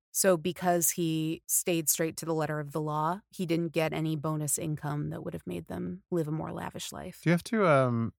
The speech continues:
Speaker 2: do you have to declare bribes on your taxes?
Speaker 1: I'm sure they had a
Speaker 2: <laughs> You know the
Speaker 1: document
Speaker 2: li-,
Speaker 1: for
Speaker 2: the,
Speaker 1: it.
Speaker 2: the little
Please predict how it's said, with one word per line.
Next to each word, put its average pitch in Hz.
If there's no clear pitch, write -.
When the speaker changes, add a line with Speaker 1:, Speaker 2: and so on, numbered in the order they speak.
Speaker 2:
do -
you 147
have 165
to 160
declare 120
bribes 110
on 113
your 113
taxes? 120
Speaker 1:
I'm 185
sure 190
they 180
had 165
a 165
Speaker 2:
<laughs> -
You 156
know 160
the 160
Speaker 1:
document 151
Speaker 2:
li-, 190
Speaker 1:
for -
Speaker 2:
the, 143
Speaker 1:
it. 160
Speaker 2:
the 175
little 185